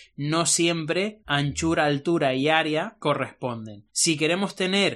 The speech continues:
unas medidas específicas del vidrio del panel y el panel viene con un marco, cosas así,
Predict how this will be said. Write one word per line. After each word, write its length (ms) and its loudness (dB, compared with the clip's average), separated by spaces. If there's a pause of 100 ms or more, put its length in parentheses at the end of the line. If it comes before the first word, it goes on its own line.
(200)
unas 300 0
medidas 440 -2
específicas 920 -2
del 440 0
vidrio 440 0
del 200 2
panel 400 0
y 60 0
el 80 0
panel 260 -2
viene 200 -2
con 160 -4
un 120 -4
marco, 360 -2
cosas 280 -6
así, 380 0